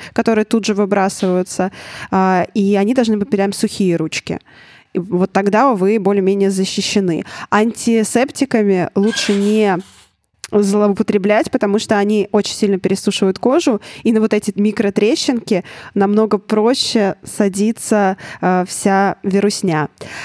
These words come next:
А, поэтому, и, и, кстати, антибактериальное мыло тоже сажает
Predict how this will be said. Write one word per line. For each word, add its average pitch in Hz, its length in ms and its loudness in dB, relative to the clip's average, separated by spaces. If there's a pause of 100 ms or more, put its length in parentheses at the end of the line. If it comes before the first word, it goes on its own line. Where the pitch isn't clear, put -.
(340)
А, 185 200 0
поэтому, 214 720 0
и, 214 280 -2
и, - 40 -8
кстати, - 360 -2
антибактериальное 214 840 0
мыло 247 320 2
тоже 214 320 -2
сажает 208 600 0